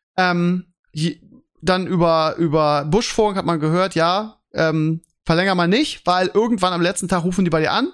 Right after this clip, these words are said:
und bieten dir alles für fünfundzwanzig Euro. Ja, was sonst siebzig Euro kostet. Ähm, ich hab das immer so gemacht, das ging auch jahrelang gut. Mittlerweile hat sich das so rumgesprochen, glaub ich, dass Sky das weiß, dass jeder das weiß.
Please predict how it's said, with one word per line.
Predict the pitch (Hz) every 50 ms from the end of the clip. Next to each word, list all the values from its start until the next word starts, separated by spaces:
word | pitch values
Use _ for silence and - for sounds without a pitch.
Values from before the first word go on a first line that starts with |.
| - _ _ - - - - - _
und | - 170 143
bieten | 165 220 208 202 175
dir | 180 180 - -
alles | 185 190 175 -
für | -
fünfundzwanzig | - 180 185 170 - - 160 156 143 - -
Euro. | 147 151 135 127 120 123 - - _ _ -
Ja, | 139 147 143
was | 147 -
sonst | - 175 170 143
siebzig | - 185 175 - - 135 -
Euro | 110 123 123 127
kostet. | - - - - - - - - - _ _ _ - - - - - - _ _ _
Ähm, | - 170 165 160 160 160 151 151 147 143
ich | 180 165
hab | 170
das | 165 170
immer | 190 190 175
so | 151 160
gemacht, | 147 156 170 202 247 - -
das | 170 -
ging | - 175
auch | 175 160 131
jahrelang | 156 170 175 165 165 160 156
gut. | 139 180 247
Mittlerweile | - - 180 196 156 180 214 226
hat | 202 -
sich | -
das | 196 170
so | - 262 277
rumgesprochen, | 269 302 330 262 190 - - 147 139 151
glaub | 139 135 131 131 151
ich, | 208 - - _ _ _ - - - - - -
dass | - 170 160
Sky | - - 185 175 202 208
das | 196 196 185 -
weiß, | 175 185 208 214 180 160 - -
dass | 165 151 - -
jeder | 160 151 135 139 135
das | 127 131 131 - -
weiß. | 139 131 - - - - - -